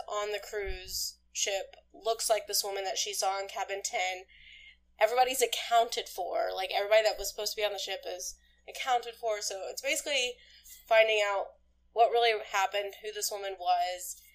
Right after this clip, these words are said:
did somebody really die, or was she just seeing things? So that's pretty much what it was. I gave it just a basic three stars. Um, I think I enjoyed it more than The Girl on the Train, but that's say-, that's not saying much. Uh,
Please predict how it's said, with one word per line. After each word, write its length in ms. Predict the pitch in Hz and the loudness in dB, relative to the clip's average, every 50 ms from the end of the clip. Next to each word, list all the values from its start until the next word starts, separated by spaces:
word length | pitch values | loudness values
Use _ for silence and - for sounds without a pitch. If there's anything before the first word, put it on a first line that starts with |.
| _ _ _ _ _ | _ _ _ _ _
did 140 | 208 208 - | -4 -2 0
somebody 260 | 262 220 208 208 202 | 0 0 2 0 0
really 360 | 185 170 185 180 185 185 180 175 | -2 0 0 0 0 0 -2 0
die, 560 | 185 170 175 175 175 180 185 185 185 180 - - - | 0 0 2 2 2 2 2 2 2 -2 -6 -8 -8
or 80 | 208 202 | -10 -8
was 160 | 190 190 190 | -6 -6 -4
she 140 | - 208 190 | -4 -6 -6
just 220 | - 185 180 - | -8 -8 -8 -8
seeing 260 | - - - 170 190 - - | -8 -10 -10 -12 -12 -12 -10
things? 320 | - - - - - - | -8 -8 -8 -8 -8 -6
So 380 | - 208 202 190 185 180 180 190 - _ _ _ - | -4 -2 -2 -2 -2 -2 -4 -8 -12 _ _ _ -6
that's 180 | - - - | -6 -4 -4
pretty 180 | - - 269 285 | -6 -8 -10 -8
much 200 | 285 277 262 262 | -6 -8 -8 -6
what 120 | 262 254 | -4 -4
it 60 | 240 208 | -4 0
was. 480 | 214 214 208 214 214 208 202 - - - _ _ _ _ _ _ _ _ _ _ - | 2 4 6 6 4 4 0 -6 -12 -16 _ _ _ _ _ _ _ _ _ _ -6
I 60 | 214 | 2
gave 240 | 226 247 247 240 233 | 6 8 8 8 6
it 80 | 226 | 4
just 220 | 220 - - - 220 | -2 -4 -4 0 2
a 300 | 208 202 196 190 196 - - _ _ _ | 2 2 2 0 -4 -8 -14 _ _ _
basic 340 | 208 196 196 - - - - - - | -6 -4 -2 0 -2 -2 -4 -6 -8
three 180 | 403 392 403 | -6 -6 -6
stars. 720 | - - 392 381 381 381 381 381 381 381 392 - - - - _ _ _ _ _ _ _ - - - _ _ - | -4 -2 0 2 2 2 0 -2 -6 -10 -12 -12 -12 -14 -14 _ _ _ _ _ _ _ -20 -20 -20 _ _ -6
Um, 300 | 185 190 180 165 165 175 180 185 185 - _ _ _ _ _ - | -2 -2 0 0 -2 -4 -6 -12 -18 -20 _ _ _ _ _ -6
I 60 | 233 | -2
think 160 | - 339 359 392 | -2 6 10 10
I 80 | 320 294 269 | 10 10 10
enjoyed 320 | 208 - 233 233 233 240 | 6 2 4 6 6 6
it 140 | 247 240 - 233 | 6 6 4 2
more 180 | 233 226 226 | 0 0 0
than 500 | 226 214 226 226 226 220 226 220 247 254 254 - _ - | 0 0 0 0 0 -2 -4 -8 -10 -12 -12 -14 _ -12
The 80 | 240 | -8
Girl 180 | 226 220 220 214 220 214 | -4 -2 -2 0 -2 -2
on 80 | 214 | -4
the 60 | 214 208 | -4 -6
Train, 300 | - 240 220 214 208 208 | -2 0 0 0 0 -2
but 80 | 202 196 | -4 -6
that's 260 | 196 - - - - | -6 -6 -6 -4 -2
say-, 200 | 220 208 208 - - | 0 0 0 -2 -2
that's 200 | 208 214 - - | -4 -2 -2 -4
not 120 | 202 202 | -4 -4
saying 280 | - 208 208 202 202 202 | -4 -4 -4 -2 -2 -2
much. 420 | 202 208 214 - - - - - - - - - - - - - - _ _ - | 0 0 -2 -2 -4 -6 -6 -6 -10 -14 -16 -16 -16 -16 -18 -20 -20 _ _ -4
Uh, 200 | 202 196 170 | -2 0 0